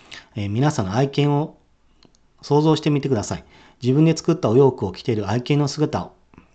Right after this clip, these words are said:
えー、こちらの写真は、えー、よっちゃんがお洋服を作り始めて、そうですね、何着目か、まあ、数、まあ、十着もいかない時に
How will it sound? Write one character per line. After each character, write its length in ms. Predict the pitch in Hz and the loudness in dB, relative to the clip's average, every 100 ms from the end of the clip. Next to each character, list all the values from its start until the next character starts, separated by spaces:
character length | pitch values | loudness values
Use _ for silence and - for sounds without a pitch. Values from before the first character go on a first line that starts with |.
| _ _ _ _ _ _ _ _ _ _ _ _ _ _ _ _ _ _ _ _ _ _ _ - | _ _ _ _ _ _ _ _ _ _ _ _ _ _ _ _ _ _ _ _ _ _ _ -12
え 160 | 110 95 | -8 -8
ー、 60 | |
こ 120 | 92 123 | -6 -4
ち 120 | 151 | 0
ら 100 | 151 | 4
の 320 | 156 156 - - - | 4 2 -4 -20 -18
写 160 | - 120 | -6 -6
真 280 | - 127 127 | -2 0 2
は、 260 | 143 147 _ - | 0 -2 _ -10
え 60 | |
ー、 100 | 101 | -4
よ 120 | 120 | -2
っ 60 | 156 | -2
ち 100 | - | -2
ゃ 40 | |
ん 60 | 104 | -4
が 80 | 92 | 0
お 80 | 117 | 2
洋 140 | 143 | 2
服 200 | - - | 2 -8
を 100 | 87 | -12
作 200 | - - | -12 -2
り 80 | 127 | -2
始 220 | 127 151 | 0 0
め 120 | 147 | 0
て、 280 | 113 90 82 _ _ - _ _ _ _ _ _ _ | -2 -8 -12 _ _ -20 _ _ _ _ _ _ _
そ 140 | - | -8
う 20 | |
で 80 | 117 | -8
す 140 | 165 127 | -4 -4
ね、 200 | 131 139 | -2 -4
何 260 | 117 113 | -4 -2
着 280 | 120 143 - | -2 -4 -4
目 100 | 160 | -4
か、 200 | 160 95 | -2 -4
ま 120 | 117 110 | -2 -6
あ、 20 | |
数、 280 | - 123 123 - _ _ _ | 0 -2 -2 -12 _ _ _
ま 100 | 98 | -10
あ、 40 | |
十 160 | 90 127 | -2 -2
着 280 | 127 165 120 | 0 -2 -2
も 60 | |
い 80 | 101 | -6
か 140 | - 143 | -2 0
な 120 | 135 | 0
い 60 | 110 | -2
時 220 | 123 151 | -4 -2
に 260 | 127 95 | -2 -4